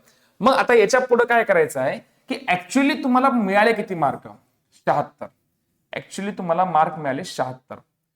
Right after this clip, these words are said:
बरोबर आहे? हे प्लस मधले मार्क आहेत आणि हे मायनस मध्ये मार्क आहे. Allegation या मेथड मध्ये काय असेल,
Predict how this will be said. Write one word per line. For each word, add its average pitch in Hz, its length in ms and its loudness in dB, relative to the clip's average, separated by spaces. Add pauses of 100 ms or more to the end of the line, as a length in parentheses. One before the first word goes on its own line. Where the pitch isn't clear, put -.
(320)
बरोबर 233 160 4
आहे? 175 100 2
हे 165 160 -2
प्लस 214 480 0
मधले 214 260 -2
मार्क 208 300 2
आहेत 208 160 -4
आणि 208 160 0
हे 220 80 -2
मायनस 160 480 -2
मध्ये 143 140 -8
मार्क 120 300 -4
आहे. 90 80 -16 (920)
Allegation 277 500 2
या 285 80 6
मेथड 240 300 0
मध्ये 233 240 0
काय 196 180 4
असेल, 180 200 -4